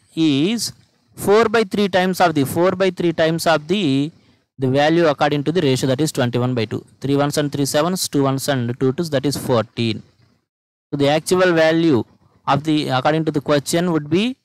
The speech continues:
four by three times of the value according to the ratio. Here A plus B plus C is twenty-one by two or ten point five. No matter how we write it,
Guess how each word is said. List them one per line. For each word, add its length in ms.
four 260
by 180
three 240
times 320
of 180
the 400
value 400
according 320
to 100
the 100
ratio. 440
Here 240
A 220
plus 240
B 120
plus 200
C 80
is 80
twenty-one 520
by 140
two 300
or 140
ten 300
point 360
five. 220
No 140
matter 400
how 220
we 100
write 220
it, 220